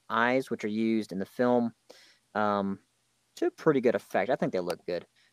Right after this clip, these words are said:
Uh, the Mothra puppet is brought back, although they changed the eye color to red. Uh, don't know why.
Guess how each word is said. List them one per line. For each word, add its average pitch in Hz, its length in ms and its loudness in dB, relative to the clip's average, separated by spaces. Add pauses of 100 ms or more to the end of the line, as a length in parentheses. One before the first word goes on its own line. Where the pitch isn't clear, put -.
(140)
Uh, 95 140 0
the 92 100 -4
Mothra 127 540 4
puppet 139 360 0
is 113 120 -6
brought 123 380 2
back, 123 260 2
although 113 200 -2
they 104 120 0
changed 120 360 -2
the - 80 -2 (100)
eye 117 180 0
color 147 420 4
to - 120 -6
red. 98 600 2 (1120)
Uh, 101 600 -6 (680)
don't 160 160 6
know 180 80 10
why. 175 500 8